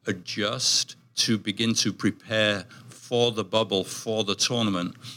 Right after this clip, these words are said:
And then once it got up and running, after you got through that, maybe that first pool game, um, then it began to settle in. And, and I, I thought then the standard started to improve, the competitive nature of the games tactically,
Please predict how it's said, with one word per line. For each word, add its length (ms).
And 140
then 140
once 280
it 120
got 160
up 160
and 120
running, 280
after 200
you 100
got 220
through 300
that, 240
maybe 220
that 200
first 440
pool 340
game, 340
um, 460
then 160
it 180
began 380
to 120
settle 480
in. 300
And, 320
and 160
I, 300
I 180
thought 420
then 200
the 80
standard 500
started 400
to 140
improve, 1040
the 100
competitive 720
nature 500
of 100
the 80
games 400
tactically, 1000